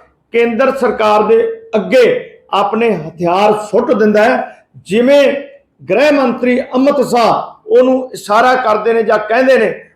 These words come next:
ਉਹਦੇ ਅੱਗੇ ਝੁਕ ਜਾਂਦਾ ਹੈ। ਜਦੋਂ ਕਿ ਦੋਸਤੋ, ਉਹਨੂੰ ਤਾਮਿਲਨਾਡੂ ਦੀ ਸਰਕਾਰ ਤੋਂ ਸਿੱਖਿਆ ਲੈਣੀ ਚਾਹੀਦੀ ਆ, ਉਹਨੂੰ, ਅਹ, ਉਹਨਾਂ ਤੋਂ ਸਿੱਖਿਆ ਲੈਣੀ ਚਾਹੀਦੀ ਆ।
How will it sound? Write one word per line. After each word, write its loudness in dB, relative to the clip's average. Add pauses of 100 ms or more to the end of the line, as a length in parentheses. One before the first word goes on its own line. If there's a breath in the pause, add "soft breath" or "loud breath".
(240)
ਉਹਦੇ 4
ਅੱਗੇ 0
ਝੁਕ 2
ਜਾਂਦਾ 0
ਹੈ। -6
ਜਦੋਂ 2
ਕਿ 2
ਦੋਸਤੋ, 2
ਉਹਨੂੰ 2 (380)
ਤਾਮਿਲਨਾਡੂ 2
ਦੀ 0
ਸਰਕਾਰ 0
ਤੋਂ 0
ਸਿੱਖਿਆ 0
ਲੈਣੀ 2
ਚਾਹੀਦੀ 2
ਆ, -2 (560)
ਉਹਨੂੰ, 2
ਅਹ, 0
ਉਹਨਾਂ 0
ਤੋਂ 0
ਸਿੱਖਿਆ -2
ਲੈਣੀ 2
ਚਾਹੀਦੀ 0
ਆ। 2